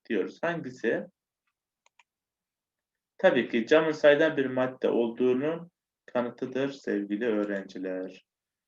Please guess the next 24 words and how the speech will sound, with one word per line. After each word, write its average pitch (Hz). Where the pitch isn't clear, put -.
Şekilde 226
birbirine 220
karışmayan 202
üç 208
sıvı 165
maddeden 156
oluşan 139
karışım 151
gösterilmektedir. 131
Maddeleri 202
birim 185
hacimdeki 143
madde 170
miktarı 127
çok 190
olandan 123
az 175
olana 127
doğru 110
sıralarsak 151
aşağıdakilerden 151
hangisi 147
doğru 117
olur? 78